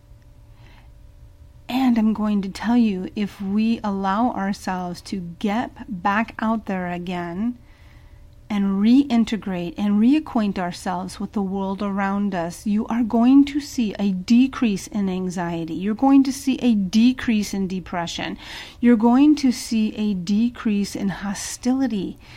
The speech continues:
Believe it or not, there's some that are still struggling with this reintegration because you're just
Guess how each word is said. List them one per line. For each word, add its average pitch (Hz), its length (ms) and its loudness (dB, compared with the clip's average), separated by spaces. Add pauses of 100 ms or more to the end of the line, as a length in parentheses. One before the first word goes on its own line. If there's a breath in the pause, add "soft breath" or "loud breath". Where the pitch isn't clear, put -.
(320 loud breath)
Believe 254 340 4
it 302 120 0
or 262 100 2
not, 233 480 -2 (920 loud breath)
there's 269 400 4
some 269 520 4
that 220 160 -2
are 214 120 -2
still - 720 -2
struggling 247 1040 2
with 220 160 0
this 226 220 -4
reintegration 220 1300 -2 (1600 soft breath)
because 226 460 0
you're 226 240 0
just 277 580 -4